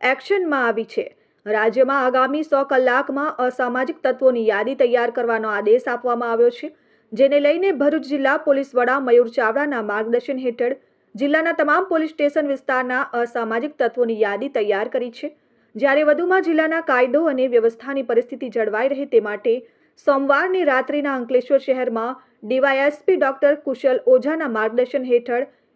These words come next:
એ ડિવિઝન પોલીસ દ્વારા સંવેદનશીલ વિસ્તારોમાં ફૂટ પેટ્રોલિંગ, વાહન ચેકિંગ હાથ ધર્યું હતું. બીજી તરફ અંકલેશ્વર બે ડિવિઝન પોલીસ મથક તેમજ જી આઈ ડી સી પોલીસ મથકના વિવિધ વિસ્તારોમાં પોલીસ દ્વારા કોમ્બિંગ હાથ ધરવામાં આવ્યું હતું,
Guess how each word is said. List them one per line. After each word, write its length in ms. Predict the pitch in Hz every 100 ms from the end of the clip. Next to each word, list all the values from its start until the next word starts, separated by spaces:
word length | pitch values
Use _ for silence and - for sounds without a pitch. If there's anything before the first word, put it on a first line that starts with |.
| -
એ 140 | 302
ડિવિઝન 420 | 359 349 320 349 330
પોલીસ 320 | 294 294 285
દ્વારા 320 | 285 262 262
સંવેદનશીલ 720 | 294 254 226 240 320 311 277
વિસ્તારોમાં 760 | 240 233 233 220 262 240 220 247 - _ _
ફૂટ 160 | 349 381
પેટ્રોલિંગ, 680 | 381 294 285 302 311 330 254
વાહન 260 | 233 240
ચેકિંગ 460 | 233 247 240 262 254
હાથ 240 | 233 214
ધર્યું 280 | - 190 175
હતું. 320 | 185 214 185 - _ _ _ -
બીજી 240 | 220 220
તરફ 260 | 247 262 269
અંકલેશ્વર 520 | 262 277 285 285 311
બે 160 | 269 285
ડિવિઝન 360 | 285 285 294
પોલીસ 320 | 311 285 285 285
મથક 280 | 262 277 302 -
તેમજ 320 | 247 247 240 294 _ _ -
જી 180 | 208 277
આઈ 120 | 277
ડી 120 | 302
સી 120 | 320
પોલીસ 320 | 381 311 311 302
મથકના 480 | 277 311 294 285 294
વિવિધ 340 | 233 240 247
વિસ્તારોમાં 680 | 240 233 233 226 262 277 294
પોલીસ 340 | 277 226 233 -
દ્વારા 300 | 233 214 240
કોમ્બિંગ 520 | - 240 240 349 311
હાથ 200 | 233 226
ધરવામાં 460 | 196 220 196 196 196
આવ્યું 200 | 185 190
હતું, 300 | 196 185